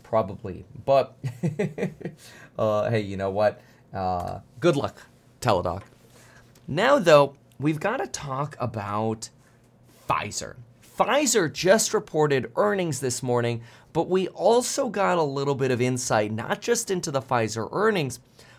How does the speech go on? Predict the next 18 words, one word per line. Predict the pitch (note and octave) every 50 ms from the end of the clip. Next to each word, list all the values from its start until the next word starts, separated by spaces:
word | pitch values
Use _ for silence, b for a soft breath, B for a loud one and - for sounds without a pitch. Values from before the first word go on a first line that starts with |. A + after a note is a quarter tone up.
| B
but | - D3+ E3+
into | F#3 G3 F#3+ - G3
what | E3+ E3+ F3 G#3+ B3 D4+ G4 -
happened | - - - G#3 A3 A#3 B3+ A#3+ B3 - D3+ C3+ C3 B2
with | B2+ C#3+ C3+ A#2 - -
Pfizer's | C#3 B2+ C#3+ D3+ D3 D3 D3+ C#3 B2+ A2+ -
response, | G#2+ A2+ A2+ - - - - G3 G#3 G#3+ G3+ F3+ D#3 C3+ B2+ B2 - - b b b b b b b b b _
what | C3+ D#3+ G#3+ A3 A3 -
some | - - - G#3 G3+
of | F#3+ F3+ F3+ -
Pfizer's | - E3 D#3+ F#3 G3 G#3 F#3+ G3 F#3 E3+ - -
response | A#2+ D3+ D3+ - - - D3 D3 D3 D3 -
means | A#2 C#3+ F3+ G#3 G#3+ G3+ F3+ F3+
to | - D3
the | - C#3+ B2+
allegations | C3 C#3 C#3+ B2+ C3+ C3+ C3 - - C3 A#2 A#2+
against | A#2+ A#2+ F3 F#3+ A3 A3 G3+ F#3 - - -
them, | - A2 G#2+ G#2+ A2